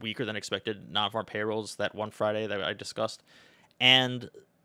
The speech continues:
that yen divergence, you know, at the end of July, start of August, that's yen moving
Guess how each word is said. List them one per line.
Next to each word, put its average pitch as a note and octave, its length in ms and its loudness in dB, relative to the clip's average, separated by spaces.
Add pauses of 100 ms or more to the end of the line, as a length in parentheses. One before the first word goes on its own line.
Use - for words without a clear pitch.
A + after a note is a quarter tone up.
(140)
that A2 400 2
yen A#2 340 0
divergence, A2 880 -4
you G#2 80 -6
know, F#2 280 -6
at G2+ 120 -8
the F#2+ 180 -10
end G#2 160 -4
of G2+ 100 -6
July, G#2 340 0
start G2+ 280 -4
of - 80 -12
August, G#2+ 380 0 (360)
that's D#3 260 2
yen D3+ 240 0
moving B2+ 380 -4